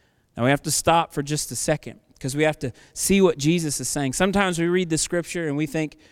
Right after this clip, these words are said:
"Oh, it means that everybody who's sick or hungry or thirsty, we should be out there doing stuff for them." And I'm not against that. We should be.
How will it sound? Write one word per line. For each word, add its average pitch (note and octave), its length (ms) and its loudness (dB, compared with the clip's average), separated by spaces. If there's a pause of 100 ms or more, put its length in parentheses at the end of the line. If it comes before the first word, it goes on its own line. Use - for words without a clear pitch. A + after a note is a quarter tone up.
(300)
"Oh, D#3 220 6
it C#3 120 0
means D#3+ 320 0
that C3+ 260 -2
everybody E3 540 2
who's D3 160 -6
sick - 400 -2
or B2 80 -6
hungry D#3 340 -2
or C#3+ 60 -6
thirsty, D3 400 -6
we D3+ 100 -2
should D3 180 -6
be D#3 120 0
out D#3 180 0
there D3+ 140 -6
doing D3+ 300 -4
stuff D3 240 -4
for C#3+ 200 -4
them." C#3 180 -4
And B2+ 100 -4 (300)
I'm D3 140 2
not G#3 160 4
against G3 320 -2
that. A2+ 240 -6
We D#3+ 140 0
should F3+ 320 0
be. A2+ 280 -6